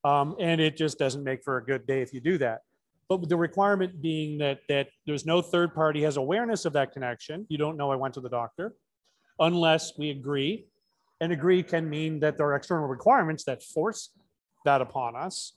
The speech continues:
but it's not a baseline capability of the technology to require a third party. Similarly, that the contents of those communications are not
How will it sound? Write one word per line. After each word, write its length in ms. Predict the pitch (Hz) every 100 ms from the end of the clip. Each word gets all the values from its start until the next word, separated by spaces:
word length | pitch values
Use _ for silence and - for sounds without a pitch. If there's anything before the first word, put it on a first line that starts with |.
| _ _ _ _
but 100 | -
it's 120 | 156 180
not 160 | 170
a 80 | 156 - 135
baseline 560 | 156 151 - 143 135
capability 380 | 147 139 131 135
of 160 | 123 120
the 40 |
technology 480 | 135 - 143 147 131
to 100 | 123
require 460 | 123 - 147 143 113
a 20 |
third 240 | - 127 -
party. 200 | 117 - _ _ _ _ _ _ _ _
Similarly, 880 | - - 233 233 175 160 156 151 - _ _ _ _ -
that 220 | 165 180
the 60 | 175
contents 720 | - 202 220 220 208 190 -
of 140 | 165
those 200 | 151 160
communications 800 | - 180 165 151 175 170 165 147
are 120 | 147 135
not 320 | 139 151